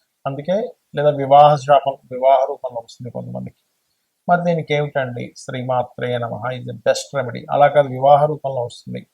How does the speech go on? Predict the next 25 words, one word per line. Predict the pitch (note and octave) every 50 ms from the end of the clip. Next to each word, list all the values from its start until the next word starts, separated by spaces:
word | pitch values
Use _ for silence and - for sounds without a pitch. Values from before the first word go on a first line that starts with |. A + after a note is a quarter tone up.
| _ _ _ _ _ _ _ -
వివాహం | C3+ C3 C#3 D3 D3 C#3 C#3+
అవ్వట్లేదు | C#3+ C3+ B2+ B2+ C3 - - - C3+ B2 A#2 A#2+ - - _ _ _ _ _ _ _ _ _ _ -
అన్నప్పుడు | C#3 C#3 C#3+ C3+ - F3+ F3
ఒకసారి | D#3+ D3 - D#3 C#3+ - D3 D3+ D#3+
ఫస్ట్ | E3+ - D#3 - - - F#3+
మీరు | F#3 F3 D3+ C3+ C3 C#3 - -
ఆగ్నేయం | A#2+ A#2+ - - C#3+ D#3+ E3 F3 F3
చెక్ | E3 - - B2 - _ -
చేసుకోవాలి. | B2 A#2 - - - B2 A#2+ A#2
ఆగ్నేయం | A#2+ A#2 A#2 A#2 A#2 B2 C3+ C#3 C#3+ C#3+ C3+ -
పాడైతే | B2 A#2+ A#2+ A#2+ A#2+ A#2 - - A#2
కూడా | A2 A2+ A2+ A2 A#2+ D3 F#3+ D3
శుక్రదోషం | - - - D3 _ - F3 F3 E3 D#3 D3+ C#3 - - C3+
అయింది | B2+ B2+ B2 A#2+ A#2+
అక్కడ. | - - - - - _ _ _ _ _ _ _ _ _ _ _
శుక్రుడు | - - D3 - F#3 F#3+ F#3+
స్త్రీకి | - - - D#3 D3 D3+
కారకుడు | - - C3 B2+ B2 B2 - A#2 A2+
కాబట్టి | A2 A#2 A2+ A2+ - - E3+
ఇబ్బంది | D3+ - - A#2+ A#2 A#2+
వస్తూ | A2+ - - C3
ఉంటుంది. | A#2+ A#2 A2+ A2+ G#2 -
అలాంటప్పుడు | C3 C3+ D3 D#3 E3+ E3 D#3 D#3 C#3+ D3 D3
మీరు | C#3+ C3+ A#2+ - - A#2
చేయవలసింది, | A2 A2+ A#2 A#2 A#2 - - A#2+ A#2 A#2+ A#2 A#2+ - -